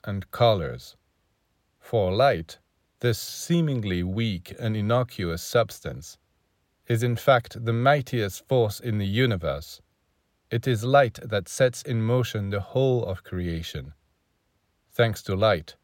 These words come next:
stones, plants, animals, and human beings live,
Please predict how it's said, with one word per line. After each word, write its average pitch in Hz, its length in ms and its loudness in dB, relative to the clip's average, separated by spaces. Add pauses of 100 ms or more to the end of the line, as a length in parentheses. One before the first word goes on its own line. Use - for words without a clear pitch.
(200)
stones, 107 640 0 (160)
plants, - 540 -2 (320)
animals, 101 640 -2
and 101 140 -4
human 123 400 -2
beings 92 480 -4
live, 92 340 -4